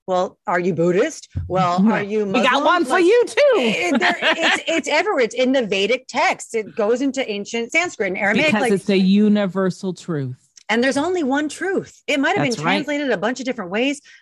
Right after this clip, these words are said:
Speaker 1: but there's only one truth. So either we're harmonizing and vibing with it,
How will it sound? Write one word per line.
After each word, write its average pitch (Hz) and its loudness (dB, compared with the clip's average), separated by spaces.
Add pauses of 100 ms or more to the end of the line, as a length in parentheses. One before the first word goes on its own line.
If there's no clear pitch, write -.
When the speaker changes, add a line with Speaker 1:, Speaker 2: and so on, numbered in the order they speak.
Speaker 1:
but 240 -2
there's 254 0 (100)
only 277 -2
one 214 -2
truth. 175 -2
So 190 -2
either 247 0
we're 170 -6 (160)
harmonizing 196 0
and 160 -6
vibing 208 0
with 226 -4
it, 339 -6